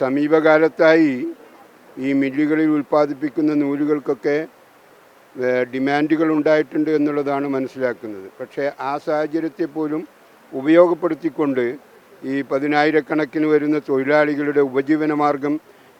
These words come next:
കരുപ്പിടിപ്പിക്കുന്നതിന് വേണ്ടി സർക്കാർ ഒന്നും ചെയ്യുന്നില്ല. നമ്മൾ ഓർക്കേണ്ട ഒരു കാര്യം, രണ്ട് കോടി തൊഴിലവസരങ്ങൾ ഓരോ വർഷവും സൃഷ്ടിക്കുമെന്ന് പറഞ്ഞിട്ടുള്ളൊരു രാജ്യത്താണ് ഇവിടെ ടെക്സ്റ്റൈൽ മിൽ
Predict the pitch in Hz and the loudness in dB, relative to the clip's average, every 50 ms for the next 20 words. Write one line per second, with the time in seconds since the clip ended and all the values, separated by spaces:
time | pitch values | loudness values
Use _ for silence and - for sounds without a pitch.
0 | - - 135 143 143 - - 156 160 139 156 147 - - 151 151 151 147 143 143 | 0 0 2 2 0 -4 -2 -2 -2 -2 -2 -4 -2 0 0 2 2 2 0 0
1 | 139 139 139 147 147 - 147 131 123 - - 147 143 139 139 131 135 139 139 131 | -2 -2 -2 -2 -4 -2 -2 -4 -4 -2 0 0 2 2 0 0 0 -2 -4 -4
2 | - 127 123 127 127 123 120 110 101 90 85 - - - - - - - - - | -2 -4 -2 -2 -2 -4 -6 -8 -8 -12 -16 -18 -20 -20 -20 -20 -20 -20 -20 -14
3 | - 131 135 151 160 156 147 151 156 156 135 185 180 180 180 185 185 175 180 160 | -8 -4 -2 0 0 2 2 2 0 0 0 0 2 2 2 2 4 4 6 6
4 | 175 160 165 165 165 156 131 113 120 - - _ - - _ _ _ _ _ - | 8 8 8 8 6 4 2 2 -6 -12 -14 _ -20 -20 _ _ _ _ _ -2
5 | 127 131 143 151 165 165 196 190 165 175 175 180 175 196 185 - 180 165 170 170 | 0 2 2 4 4 4 4 4 6 4 4 6 4 4 2 2 2 2 4 6
6 | 175 175 175 175 175 - 180 160 170 170 170 175 170 175 170 156 156 165 170 170 | 6 6 6 4 2 0 0 0 2 4 4 4 4 4 2 2 2 2 2 2
7 | 160 160 156 147 - - 160 160 170 165 - - 143 131 - - 170 160 - 175 | 2 0 -2 -2 -6 -6 -4 -2 -2 -2 -2 -4 -10 -8 -2 -2 -2 0 0 0
8 | 160 160 156 160 160 151 151 143 143 143 151 147 143 170 151 143 139 135 143 139 | 0 2 2 2 2 0 0 0 0 -2 -2 -4 -4 -4 0 2 2 2 0 -2
9 | 127 - - - - - - - 123 127 139 143 139 147 160 139 - 160 143 139 | -4 -6 -12 -20 -20 -14 -4 2 4 4 4 4 4 2 0 2 4 4 4 4
10 | 135 127 123 131 165 - - _ _ _ - - _ - 120 127 139 151 151 147 | 4 2 0 -2 -4 -8 -14 _ _ _ -20 -20 _ -8 -6 -2 2 2 4 4
11 | 151 147 - - 131 120 - - - 175 170 170 170 160 147 135 127 139 | 2 2 0 -2 -4 -4 -4 0 4 6 6 6 6 4 0 0 -2 -6